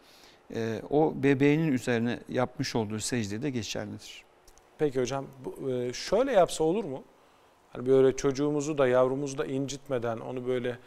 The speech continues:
Speaker 2: canını acıtmadan şöyle elimizle böyle hafif kenarıya falan alsak
Speaker 1: Evet.
Speaker 2: olur mu?
Speaker 1: Fazla bir, e, mesai harcamadan, yani dışarıdan bakan birisi bu işte,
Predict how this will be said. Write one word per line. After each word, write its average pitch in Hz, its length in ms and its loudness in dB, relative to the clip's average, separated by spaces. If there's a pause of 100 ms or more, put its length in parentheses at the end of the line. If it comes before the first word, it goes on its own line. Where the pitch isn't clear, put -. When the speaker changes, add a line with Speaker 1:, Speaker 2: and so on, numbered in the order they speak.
(240)
Speaker 2:
canını 139 280 -2
acıtmadan 131 500 0
şöyle 165 220 -6
elimizle 165 540 2
böyle 156 320 6 (360)
hafif 170 320 -4
kenarıya 147 400 6
falan 135 280 0
alsak 123 380 0 (280)
Speaker 1:
Evet. 127 360 8
Speaker 2:
olur 185 200 4
mu? 160 160 -6 (220)
Speaker 1:
Fazla 131 500 6
bir, 135 360 0
e, 117 600 0
mesai 123 560 2
harcamadan, 120 840 2 (760)
yani 117 520 2 (100)
dışarıdan 117 640 2 (440)
bakan 120 440 2
birisi 113 460 -2
bu 117 140 -4
işte, 117 380 -4